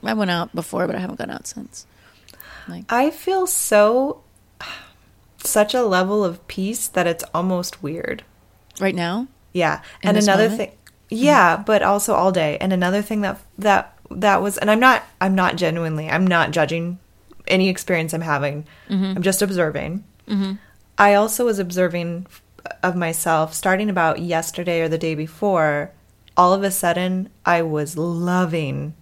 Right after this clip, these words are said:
Speaker 2: the solitude.
Speaker 1: Yeah.
Speaker 2: Yeah, it was really something that felt, I, I guess I'm realizing I'm having a new appreciation for this
Speaker 1: Mm-hmm.
Speaker 2: time.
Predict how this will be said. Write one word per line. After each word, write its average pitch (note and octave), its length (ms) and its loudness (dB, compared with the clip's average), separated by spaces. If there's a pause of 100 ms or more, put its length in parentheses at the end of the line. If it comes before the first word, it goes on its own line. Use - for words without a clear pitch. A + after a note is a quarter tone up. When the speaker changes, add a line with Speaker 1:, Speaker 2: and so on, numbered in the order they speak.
(100)
Speaker 2:
the E3+ 100 -4
solitude. D3+ 680 0 (640)
Speaker 1:
Yeah. F#3 300 -8 (560)
Speaker 2:
Yeah, G3 340 -4
it D3 40 -2
was - 180 -8
really F#3 500 -4 (480)
something F#3 480 0
that E3 180 -4
felt, - 640 -2 (1400)
I, A3+ 200 0
I A3 80 2
guess B3+ 200 2
I'm F4 120 0
realizing G#3+ 580 2
I'm G#3 140 2
having A#3+ 340 0
a A#3 60 0
new F#3+ 280 2
appreciation G3 1080 -2 (100)
for G#3+ 320 2
this G#3 180 2
Speaker 1:
Mm-hmm. F3+ 120 -4
Speaker 2:
time. G#3 380 0